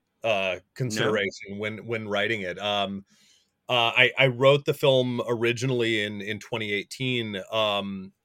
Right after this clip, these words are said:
Speaker 1: and it, it was birthed from, uh, when, when I was going around in the festival circuit with, uh, We Are Still Here, I would you know, when I do the Q and A after the movie, I would regularly have people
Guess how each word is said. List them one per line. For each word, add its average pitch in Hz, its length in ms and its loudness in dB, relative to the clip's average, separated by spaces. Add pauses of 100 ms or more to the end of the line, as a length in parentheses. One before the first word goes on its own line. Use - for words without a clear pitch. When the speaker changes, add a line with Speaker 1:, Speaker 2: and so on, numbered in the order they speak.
Speaker 1:
and 107 520 2
it, 110 320 -2
it 123 140 -2
was 104 280 -6
birthed 120 540 2 (100)
from, 113 500 -2 (640)
uh, 123 200 4
when, 127 300 0
when 127 200 -2
I 123 60 4
was 123 140 0
going 139 200 2
around 127 220 2
in 117 80 -6
the 110 60 -6
festival 123 360 -2
circuit 110 400 -2
with, 101 300 -2 (120)
uh, 104 160 2
We 107 140 0
Are 107 80 0
Still 98 240 -6
Here, 127 540 0 (800)
I 131 240 10
would 120 480 2 (480)
you 143 140 -2
know, 127 120 0 (140)
when 139 160 2
I 131 100 6
do 131 160 0
the 120 60 -6
Q 135 260 -4
and 120 100 0
A 127 140 6
after 113 300 2
the 110 80 -6
movie, 123 360 0
I 107 60 4
would 107 200 -4
regularly 123 560 2
have 110 200 0
people 113 500 -4